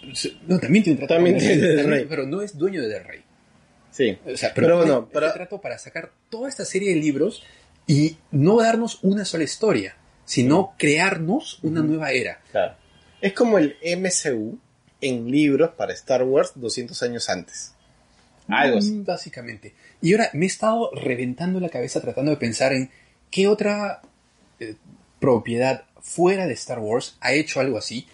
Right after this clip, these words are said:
Speaker 1: Esto, este tipo de eventos casi no se ve.
Speaker 2: Ujú.
Speaker 1: Lo trató de hacer en su momento, eh, Brian Herbert de, de Duna, el hijo de Frank Herbert de Duna, cuando cre-, creó la saga Corrino y todo lo demás,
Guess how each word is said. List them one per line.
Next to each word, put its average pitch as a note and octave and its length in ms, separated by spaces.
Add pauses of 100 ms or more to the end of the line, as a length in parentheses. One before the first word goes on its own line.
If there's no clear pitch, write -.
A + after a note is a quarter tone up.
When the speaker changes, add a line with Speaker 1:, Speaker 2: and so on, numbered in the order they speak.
(260)
Speaker 1:
Esto, - 320
este D3 240
tipo F#3 240
de C#3 60
eventos D3+ 440
casi - 320
no A#2+ 260
se G#2 260
ve. G#2 320 (180)
Speaker 2:
Ujú. A#2 340 (200)
Speaker 1:
Lo C3+ 280
trató D3 380
de G#3+ 80
hacer E3+ 180
en F3+ 80
su D#3 140
momento, D3+ 840
eh, G2+ 380 (720)
Brian D3 400
Herbert D3 380
de, G2+ 260
de A#2 180
Duna, C#3+ 280
el G#2+ 100
hijo D#3 280
de A#2+ 80
Frank A#2 200
Herbert C3+ 240
de G#2+ 100
Duna, B2 260
cuando G#2+ 340
cre-, A2 340
creó A#2 300
la A#2+ 120
saga C3 440
Corrino B2+ 720
y G2+ 60
todo B2+ 200
lo B2 60
demás, G#2+ 280